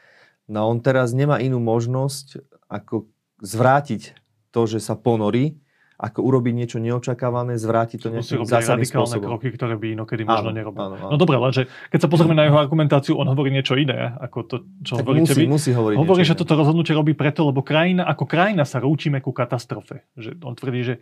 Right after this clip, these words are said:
Speaker 2: táto vláda robí tak zlé rozhodnutia, že to iba posilňuje Roberta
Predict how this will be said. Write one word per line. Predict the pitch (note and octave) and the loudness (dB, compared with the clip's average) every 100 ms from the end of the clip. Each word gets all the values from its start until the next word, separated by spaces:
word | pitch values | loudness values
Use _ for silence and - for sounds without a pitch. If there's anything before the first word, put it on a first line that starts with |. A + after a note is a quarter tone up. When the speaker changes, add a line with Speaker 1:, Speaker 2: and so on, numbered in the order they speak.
| _ _ _ _ - - - _ _ - | _ _ _ _ -20 -20 -20 _ _ -2
Speaker 2:
táto | C3 C#3 | -2 0
vláda | C#3 C#3 C3 | 2 2 0
robí | B2 B2 - | 0 -4 0
tak | D#3 D#3+ | 0 0
zlé | C3+ C3+ D3+ | 0 2 2
rozhodnutia, | D3 B2+ B2+ A2 G#2+ A2 A#2 D3+ _ _ _ _ | 2 0 -2 -2 -10 -8 -8 -8 _ _ _ _
že | - G#2+ C3 B2 D#3 - _ | -14 -4 -2 -2 -6 -18 _
to | C#3 | -8
iba | C#3+ B2 B2+ - | -4 0 -2 0
posilňuje | D#3+ D#3 F#3 E3+ D#3 C#3+ B2 | -2 0 0 0 2 2 2
Roberta | C3+ C#3 | 0 -2